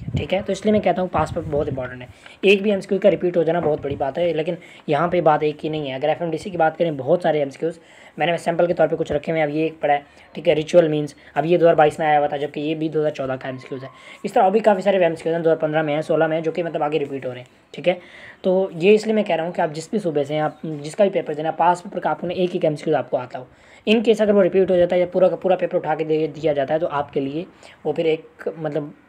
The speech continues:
आप समझ सकते हैं कि बहुत ज़बरदस्त चीज़ हो जाएगी। लेकिन अगर नहीं भी होता, कुछ भी चार से पाँच एमसीक्यूज़ repeat होते हैं, तो काफ़ी बड़ी चीज़ है,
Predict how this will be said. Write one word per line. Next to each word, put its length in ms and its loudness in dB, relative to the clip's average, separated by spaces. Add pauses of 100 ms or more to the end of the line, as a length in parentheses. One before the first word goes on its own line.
(140)
आप 60 -14
समझ 240 -6
सकते 240 -8
हैं 80 -8
कि 80 -6
बहुत 220 -2
ज़बरदस्त 320 -6
चीज़ 180 -10
हो 60 -10
जाएगी। 260 -12 (440)
लेकिन 200 0
अगर 180 2
नहीं 140 0
भी 100 0
होता, 200 0
कुछ 200 -10
भी 60 -6
चार 220 2
से 100 -6
पाँच 200 -6
एमसीक्यूज़ 300 -4
repeat 260 -4
होते 160 -6
हैं, 60 -6
तो 60 -4
काफ़ी 280 -6
बड़ी 180 -6
चीज़ 220 -14
है, 80 -16